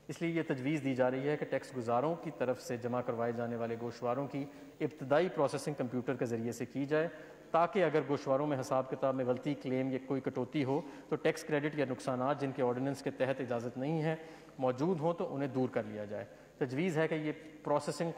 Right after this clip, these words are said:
खुद का निज़ाम यानी automated निज़ाम के ज़रिए की जाए। टैक्स गुजारों की हकीकी आमदन के, की तयन के लिए ये तजवीज़ है कि पैदावार और फ़रोख्त का तयन benchmarking ratio और महसूलात के अंदाज़ों की बुनियाद पर किया जाए।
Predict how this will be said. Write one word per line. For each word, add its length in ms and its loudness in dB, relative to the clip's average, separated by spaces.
खुद 220 0
का 180 2
निज़ाम 400 -2
यानी 180 -2
automated 460 -2
निज़ाम 260 0
के 80 -4
ज़रिए 280 -4
की 140 -10
जाए। 220 -4
टैक्स 240 2
गुजारों 340 6
की 100 0
हकीकी 380 -2
आमदन 340 2
के, 360 2
की 80 -4
तयन 360 2
के 100 -2
लिए 180 0
ये 100 2
तजवीज़ 440 0
है 80 4
कि 100 -2
पैदावार 500 4
और 100 0
फ़रोख्त 360 -2
का 140 4
तयन 380 -2
benchmarking 680 2
ratio 380 2
और 100 2
महसूलात 600 2
के 100 0
अंदाज़ों 360 0
की 100 -4
बुनियाद 360 -2
पर 80 -4
किया 240 -6
जाए। 220 -10